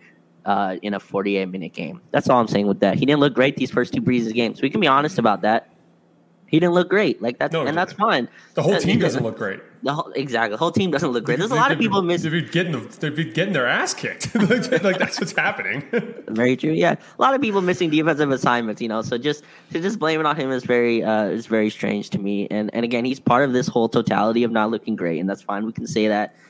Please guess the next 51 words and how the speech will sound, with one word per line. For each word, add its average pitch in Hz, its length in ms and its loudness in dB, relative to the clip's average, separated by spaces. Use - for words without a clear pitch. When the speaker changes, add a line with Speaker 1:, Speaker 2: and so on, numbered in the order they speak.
Speaker 1:
But, 131 200 -4
you 117 80 -4
know, 104 140 0
there's 107 200 -4
still 127 240 -4
four 117 400 2
more 107 220 2
of 107 100 0
these 107 280 -6
exhibition - 560 -4
games 101 240 -2
left 101 200 0
before - 300 -2
we 107 120 2
even 107 180 -2
touch - 340 -4
an 107 100 -4
actual 104 640 -4
real 101 420 0
facsimile 101 640 -2
of 98 100 0
a 95 60 0
game. 85 320 -6
So - 240 -6
I 113 120 4
wanna 123 240 6
wait 117 260 4
and 107 140 -2
see 107 280 2
till 104 280 2
then. 113 500 0
Um, 101 300 0
but - 160 -10
for 117 100 -2
now, 127 160 2
we'll 127 140 0
wait. 135 260 0
And 104 200 2
again, 127 280 2
I 113 40 4
wanna 131 140 2
see 147 180 -2
him 147 120 2
with 143 140 2
our 147 220 2
primary 131 460 0
shot - 260 -4
creators, 92 400 -4
like, - 200 -10
playing 127 300 -2
with 120 140 -2